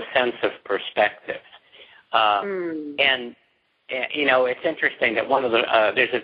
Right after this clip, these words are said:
Speaker 1: very interesting book, uh, called Laughter in Hell: Humor and the Holocaust. And one of the things it talks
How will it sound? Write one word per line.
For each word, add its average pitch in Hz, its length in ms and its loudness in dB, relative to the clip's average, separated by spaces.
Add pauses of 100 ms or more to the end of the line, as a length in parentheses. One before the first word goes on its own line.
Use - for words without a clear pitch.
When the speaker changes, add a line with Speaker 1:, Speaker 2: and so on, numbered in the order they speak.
Speaker 1:
very 180 340 4
interesting 101 520 -8
book, 95 300 2 (880)
uh, 101 140 4 (140)
called 110 300 2
Laughter 127 540 -2
in 113 280 -8
Hell: 98 500 0 (160)
Humor 139 360 2
and 104 160 0
the 101 60 4
Holocaust. 110 640 0 (920)
And 117 440 2
one 156 240 0
of 185 80 -4
the 156 100 2 (100)
things 127 260 0
it 104 180 -2
talks 135 260 0